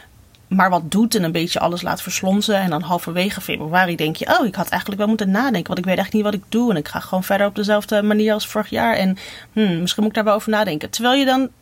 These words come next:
Q één is al bijna <laughs> voorbij. Dat is gewoon zonde.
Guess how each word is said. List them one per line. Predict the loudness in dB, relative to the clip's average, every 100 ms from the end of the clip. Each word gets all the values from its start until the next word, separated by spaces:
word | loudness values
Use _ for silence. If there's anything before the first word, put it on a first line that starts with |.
| _ -4
Q |
één | -2 2 2
is | 2 2
al | 2
bijna | 2 0 -2
<laughs> |
voorbij. | -2 -2 -2 -2 -2 -4 -6 -6
Dat | -10 -2
is | -2
gewoon | -2 -2 -2 0
zonde. | -2 -2 -4 -4